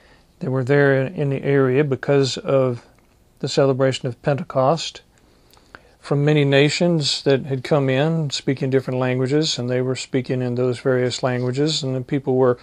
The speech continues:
surprised by this, amazed by this.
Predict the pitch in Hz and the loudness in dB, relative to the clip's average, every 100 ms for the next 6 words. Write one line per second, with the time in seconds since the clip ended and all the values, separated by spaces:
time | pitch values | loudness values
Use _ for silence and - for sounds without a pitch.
0 | - - - _ _ _ _ _ _ _ | -8 -20 -20 _ _ _ _ _ _ _
1 | _ _ _ _ _ _ _ _ _ - | _ _ _ _ _ _ _ _ _ -10
2 | 127 - 139 135 135 127 135 131 123 131 | -10 2 4 6 4 0 0 0 2 2
3 | 151 160 - - - - _ _ _ _ | 2 2 -4 -6 -12 -18 _ _ _ _
4 | - 143 147 151 143 127 139 135 123 139 | -4 2 4 6 4 4 4 4 4 4
5 | 185 170 - - - | 4 2 0 -4 -10